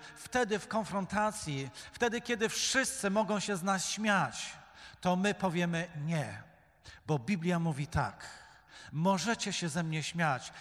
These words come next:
macie takie prawo, ale ja jestem inny". To są Boże wartości,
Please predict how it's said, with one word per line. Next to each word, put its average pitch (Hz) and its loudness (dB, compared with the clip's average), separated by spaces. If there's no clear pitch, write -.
macie 202 2
takie 180 0
prawo, 160 0
ale 135 -2
ja 170 2
jestem 143 -4
inny". 127 -4
To 220 2
są 175 2
Boże 185 2
wartości, 175 0